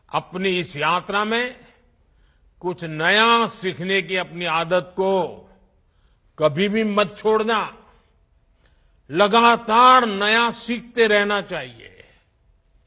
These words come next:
और सरकारी कर्मचारियों के लिए भारत सरकार आई गॉड कर्मयोगी प्लेटफॉर्म पर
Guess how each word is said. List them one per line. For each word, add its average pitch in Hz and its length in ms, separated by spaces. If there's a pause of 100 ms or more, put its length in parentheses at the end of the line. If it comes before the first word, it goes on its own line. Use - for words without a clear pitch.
(720)
और 113 160
सरकारी 139 640
कर्मचारियों 139 760
के 156 160
लिए 175 220 (1160)
भारत 131 520
सरकार 147 680 (1040)
आई 180 320 (100)
गॉड 165 320 (120)
कर्मयोगी 156 580
प्लेटफॉर्म 143 600
पर 123 320